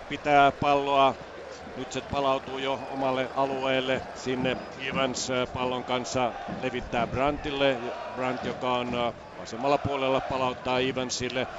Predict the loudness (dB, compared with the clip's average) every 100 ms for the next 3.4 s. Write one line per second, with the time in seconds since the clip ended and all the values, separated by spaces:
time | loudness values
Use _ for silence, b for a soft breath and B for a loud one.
0 | -10 -8 -6 -4 -2 -2 -2 -2 -2 -2
1 | -4 -2 0 0 -2 -2 -2 -2 -4 -4
2 | -4 -4 -4 -6 -4 -4 -2 -2 -4 -4
3 | -6 -2 0 0